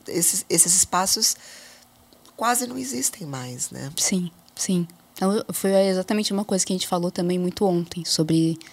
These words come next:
Speaker 2: como a gente aprende com a escuta. E como a escuta também, tem uma amiga minha que costuma falar, usando um conceito de um autor, sobre como a gente é como uma caixa de ressonância, né? A gente ouve o outro e o que ele fala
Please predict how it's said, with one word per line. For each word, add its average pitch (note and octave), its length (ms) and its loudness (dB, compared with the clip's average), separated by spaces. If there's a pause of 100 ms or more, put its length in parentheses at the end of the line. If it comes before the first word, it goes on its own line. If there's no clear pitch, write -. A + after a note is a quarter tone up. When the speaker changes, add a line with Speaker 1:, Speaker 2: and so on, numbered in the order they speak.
(340)
Speaker 2:
como G3 220 4
a G3+ 60 4
gente G3 220 2
aprende F#3+ 400 0
com E3+ 100 -2
a D#3 40 2
escuta. - 520 -2 (480)
E E3 60 -2
como G3 240 4
a - 20 4
escuta F#3+ 380 2
também, F#3 400 0
tem F3 160 -2
uma F3 120 2
amiga F3 280 4
minha E3+ 260 6
que - 140 -14
costuma E3 280 2
falar, D#3+ 420 2
usando D#3 280 2
um D#3+ 140 2 (140)
conceito D#3+ 400 2
de E3 80 2
um E3 80 8
autor, D#3+ 340 4
sobre F3 400 2 (420)
como G3 200 6
a G3 60 6
gente F#3 220 4
é F#3 40 2
como F#3+ 240 2
uma F#3 180 4
caixa F#3+ 340 2
de F3+ 60 0
ressonância, F3 720 4
né? E3+ 160 4 (500)
A E3 80 4
gente F3+ 300 4
ouve F#3 240 6
o F#3 60 8
outro F#3+ 320 4
e - 20 4
o G3 40 6
que F#3+ 120 0
ele F#3+ 380 4
fala G3 520 2